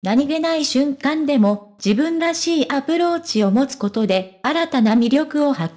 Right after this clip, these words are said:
見し、周囲と共有できるということを示唆しています。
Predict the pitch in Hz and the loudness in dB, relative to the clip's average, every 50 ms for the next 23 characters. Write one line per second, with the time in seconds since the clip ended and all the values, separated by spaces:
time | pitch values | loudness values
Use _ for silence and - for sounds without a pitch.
0 | - - 220 220 220 208 214 - 185 180 - - - _ - - - 349 359 349 | -6 0 2 2 2 2 2 -2 -4 -4 -4 -6 -14 _ -6 -2 2 4 4 4
1 | 349 320 277 190 190 185 - - - - 285 311 330 339 330 320 330 330 330 339 | 4 2 2 0 -2 -2 -4 -6 -2 0 0 2 2 2 2 2 2 2 2 0
2 | 285 349 339 330 - 330 330 339 302 - 196 196 196 208 202 202 202 - 277 269 | 0 -2 -2 0 0 0 0 0 0 0 2 2 4 4 2 2 2 0 -2 0
3 | 269 277 294 285 - 185 - - - - - 330 320 - 285 262 262 - - 214 | 0 0 0 2 2 0 -2 -4 -8 -6 -6 -6 -4 -2 -2 -2 -2 -2 0 0
4 | 196 190 185 170 180 185 - - - | 2 2 0 -2 -4 -6 -10 -14 -20